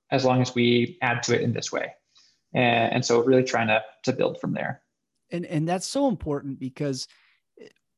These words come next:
Speaker 2: if you head down a direction that ends up being the wrong direction, if you just stop there, then it is, it's all for naught and you do lose out. I mean, you, it,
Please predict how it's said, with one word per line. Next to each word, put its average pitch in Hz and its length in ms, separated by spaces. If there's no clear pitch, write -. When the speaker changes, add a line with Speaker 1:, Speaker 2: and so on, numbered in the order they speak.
Speaker 2:
if 165 240
you 233 500
head 165 320
down 165 480
a 180 100
direction 131 840
that 131 180
ends 180 180
up 190 120
being 202 160
the 180 80
wrong 180 240
direction, 156 680
if 156 220
you 220 180
just 233 280
stop 202 520
there, 151 720
then 156 380
it 160 180
is, 175 360
it's 156 180
all 180 140
for 160 180
naught 131 280
and 147 180
you 160 160
do 202 260
lose 170 540
out. 139 220
I 151 40
mean, 156 200
you, 165 180
it, 170 220